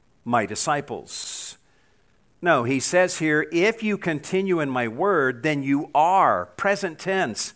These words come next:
"truly disciples of mine."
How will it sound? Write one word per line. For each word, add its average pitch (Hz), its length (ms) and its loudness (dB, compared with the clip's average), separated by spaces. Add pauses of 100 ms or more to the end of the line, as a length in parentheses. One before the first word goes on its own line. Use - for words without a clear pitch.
(520)
"truly 180 540 6
disciples 139 800 0
of 123 240 -10
mine." 117 600 -4